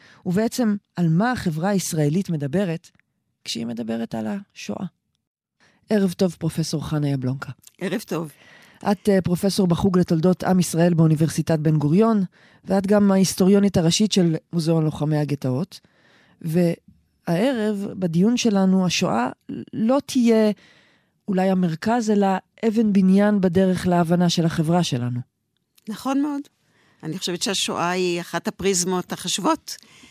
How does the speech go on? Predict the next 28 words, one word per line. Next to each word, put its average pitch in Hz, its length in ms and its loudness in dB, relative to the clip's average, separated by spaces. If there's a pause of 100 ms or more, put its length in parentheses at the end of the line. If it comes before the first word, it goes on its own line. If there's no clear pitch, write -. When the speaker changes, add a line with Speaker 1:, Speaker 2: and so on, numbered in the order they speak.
(260)
Speaker 2:
לראות 180 300 0
את - 100 -4
החברה 170 320 -4
הישראלית, 170 960 -4
אה, 170 180 -6
לפחות - 480 -6
לגבי 170 320 -2
חלק 202 380 -2
מההיבטים 175 460 -2
המרכזיים 202 720 -4
של 202 180 -6
זהותה. 226 380 -2 (560)
Speaker 1:
ואת 185 220 -2
חוקרת 208 480 -4
את 190 60 -4
זה 202 320 0 (480)
מזה 170 540 0
כמה 170 300 0
עשורים. 180 560 0 (520)
הגעת 170 300 -4
למסקנה 165 440 -6
שאנחנו, 170 720 -10
אה, 175 240 -14
חברה, 170 600 -10
אה, 180 400 -8 (600)
בריאה 139 360 -8 (280)
בהקשר 240 500 -10
הזה? 330 180 -14